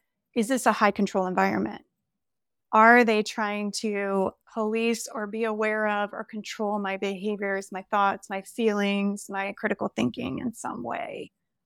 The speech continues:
Or is it a space that values questions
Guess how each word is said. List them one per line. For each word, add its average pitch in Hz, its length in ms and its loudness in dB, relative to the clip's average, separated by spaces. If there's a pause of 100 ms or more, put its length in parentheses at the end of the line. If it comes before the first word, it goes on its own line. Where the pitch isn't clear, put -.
(100)
Or 226 280 8
is 208 180 2
it 220 80 0
a 202 60 0
space 196 460 -2
that 202 120 -2
values 196 920 0 (580)
questions 202 720 0